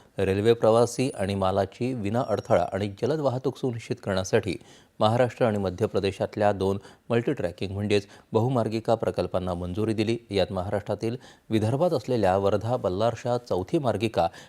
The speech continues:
आणि मध्य प्रदेशातल्या रतलाम नागदा तिसऱ्या आणि चौथ्या मार्गिकेचा समावेश आहे. या प्रकल्पांचा एकूण खर्च अंदाजे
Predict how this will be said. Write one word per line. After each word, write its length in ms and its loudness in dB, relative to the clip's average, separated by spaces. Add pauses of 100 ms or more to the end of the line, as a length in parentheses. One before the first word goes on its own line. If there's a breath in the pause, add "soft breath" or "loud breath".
(120)
आणि 220 2
मध्य 300 -4
प्रदेशातल्या 640 -2 (360 soft breath)
रतलाम 500 2 (440)
नागदा 460 2 (160)
तिसऱ्या 320 -2
आणि 120 -4
चौथ्या 320 -4
मार्गिकेचा 600 -2
समावेश 460 -4
आहे. 180 -2 (680 loud breath)
या 140 6
प्रकल्पांचा 720 0
एकूण 460 -2
खर्च 260 -4
अंदाजे 460 2